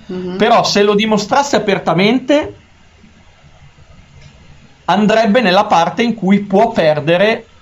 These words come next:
Speaker 2: l'appoggio e il riconoscimento dell'altro, l'amore dell'altro, e invece lui deve in qualche modo tenerselo l'altro, tenerselo stretto, perché dice: "Mi è capitato questo, quando mi ricapita più,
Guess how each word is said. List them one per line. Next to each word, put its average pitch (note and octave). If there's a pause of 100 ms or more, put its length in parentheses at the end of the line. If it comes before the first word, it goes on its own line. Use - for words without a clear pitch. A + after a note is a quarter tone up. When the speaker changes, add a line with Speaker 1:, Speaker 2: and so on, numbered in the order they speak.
Speaker 2:
l'appoggio E3
e F#3+
il F3+
riconoscimento D#3+
dell'altro, B2 (640)
l'amore F3
dell'altro, B2+ (240)
e F3+
invece G3+
lui G#3+
deve E3+
in F#3+
qualche E3
modo F#3+
tenerselo D#3+
l'altro, C3
tenerselo E3+
stretto, D3 (340)
perché F3+
dice: E3+ (240)
"Mi F3
è G#3
capitato G3
questo, F#3 (240)
quando G3
mi C#3+
ricapita C3
più, E3+